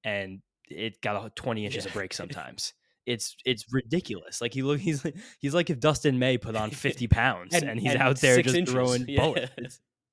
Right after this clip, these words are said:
Speaker 1: yeah, it's, it's incredible. I, I think Dustin May's pretty tall. He's sneaky, he's sneaky,
Speaker 2: I'm
Speaker 1: he's a string
Speaker 2: looking
Speaker 1: bean,
Speaker 2: up.
Speaker 1: but he's, he's got some sneaky height. But Mon-, Montes de Oca, man, he's, it's, we, we, this, <laughs> this is, this is incredible.
Speaker 2: Justin May's
Speaker 1: What, what, what, what
Speaker 2: six six?
Speaker 1: was that gasp?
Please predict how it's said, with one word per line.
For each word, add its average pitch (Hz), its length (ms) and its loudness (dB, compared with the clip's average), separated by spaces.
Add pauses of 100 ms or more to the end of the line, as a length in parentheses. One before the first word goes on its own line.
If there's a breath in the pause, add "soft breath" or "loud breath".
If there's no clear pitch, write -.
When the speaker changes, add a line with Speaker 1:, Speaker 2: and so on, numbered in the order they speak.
(720)
Speaker 1:
yeah, 214 320 -2
it's, 135 120 -8 (300 loud breath)
it's - 160 -14
incredible. 185 460 -4
I, 170 180 0
I 320 140 2
think 214 200 -10
Dustin 185 220 -4
May's 113 100 -4
pretty 113 180 -8
tall. 104 140 -6
He's 123 140 -6
sneaky, 120 200 -8
he's 135 120 -6
sneaky, 151 160 -8
Speaker 2:
I'm 139 80 -6
Speaker 1:
he's 165 120 -4
a 135 40 -6
string 135 180 -4
Speaker 2:
looking 107 140 -8
Speaker 1:
bean, 92 80 -12
Speaker 2:
up. 90 60 -12
Speaker 1:
but 113 100 -8
he's, 120 160 -8 (300 soft breath)
he's 135 120 -6
got 143 120 2
some 135 100 -6
sneaky 117 320 -4
height. 104 300 -4 (680)
But 123 120 -10
Mon-, 135 300 -6
Montes 165 260 -6
de 143 160 0
Oca, 160 200 -2
man, 104 220 -6
he's, 143 320 -10 (540)
it's, - 320 -10 (160)
we, 147 340 -8
we, 131 220 -10 (120)
this, 139 200 -6
<laughs> 127 420 -6
this 139 180 -2
is, - 220 -4
this - 100 -8
is 147 140 -6
incredible. 139 320 -2
Speaker 2:
Justin 247 220 -2
May's 208 380 0
Speaker 1:
What, 214 140 4
what, 131 60 2
what, 110 80 2
what - 60 0
Speaker 2:
six 202 240 4
six? 110 140 -2
Speaker 1:
was 107 100 -2
that 98 140 -6
gasp? 92 260 -8